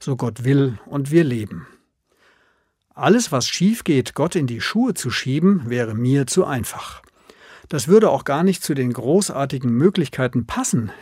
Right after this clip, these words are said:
die Gott den Menschen mitgegeben hat. Verstand zum Planen,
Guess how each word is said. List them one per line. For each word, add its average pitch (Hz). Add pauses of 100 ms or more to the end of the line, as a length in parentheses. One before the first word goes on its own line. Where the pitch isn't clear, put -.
(100)
die 131
Gott 139
den 120
Menschen 117
mitgegeben 120
hat. - (400)
Verstand 170
zum 127
Planen, 147